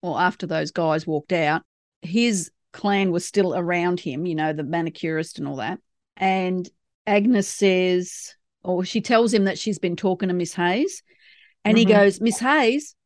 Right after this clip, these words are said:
Speaker 1: and he tells them to leave.
Speaker 2: Yeah, that gets his
Speaker 1: Yeah.
Speaker 2: attention.
Speaker 1: Did she happen to mention anything about me?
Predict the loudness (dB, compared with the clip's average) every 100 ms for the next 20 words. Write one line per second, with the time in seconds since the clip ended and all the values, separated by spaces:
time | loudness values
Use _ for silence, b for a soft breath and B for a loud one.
0 | _ 0 2 2 4 4 4 2 0 -2
1 | -2 -6 -10 -16 _ _ -8 0 2 0
2 | -4 _ _ -10 -6 -2 2 2 0 -2
3 | -6 -8 -14 _ _ _ -2 -2 2 0
4 | 0 2 2 4 2 2 0 0 0 -2
5 | -6 -10 _ _ 0 0 2 0 2 2
6 | 2 2 -2 _ _ _ -8 -2 0 2
7 | -2